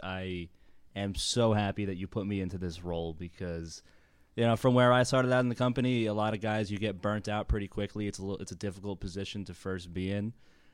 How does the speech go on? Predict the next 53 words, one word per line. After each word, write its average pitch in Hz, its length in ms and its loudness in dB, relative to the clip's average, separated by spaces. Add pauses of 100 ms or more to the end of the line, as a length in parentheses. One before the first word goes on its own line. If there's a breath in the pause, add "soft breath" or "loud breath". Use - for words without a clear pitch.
(200)
And, 90 400 -4
and 95 180 -4
when 95 120 -4
you 90 80 -4
first 101 320 -4
came 101 180 -4
up 98 140 -2
to - 100 -8
me 98 220 -2
and 92 180 -4
put - 160 0
me 98 140 -4
in 90 80 -6
the 90 60 -8
credit 101 280 -4
room, 98 480 -2
and 90 140 -6
then 95 100 -6
we 95 140 -6
began 95 560 -8 (260)
chatting 98 400 -4
about 92 240 -4
starting 95 380 -4
this 90 140 -10
program, 104 720 -10 (760)
um, 95 420 -6
I, 95 220 -6
I 104 140 -4
was, 85 200 -8
I 113 140 0
was 104 200 -4
just 101 260 -10
the 120 80 0
happiest 107 360 0
person 92 360 -6
ever. 87 260 -6
And 85 160 -10
I 82 60 -8
was, 82 80 -10
like, 92 100 -10 (320)
went 92 160 -10
home, 92 220 -6
told 92 180 -4
my 82 140 -6
family, 95 840 -8
and 85 160 -10
they 92 140 -6
were 95 100 -6
so 98 300 -4
excited. 95 420 -4
They 98 140 -4
were 98 100 -4
happy. 92 380 -6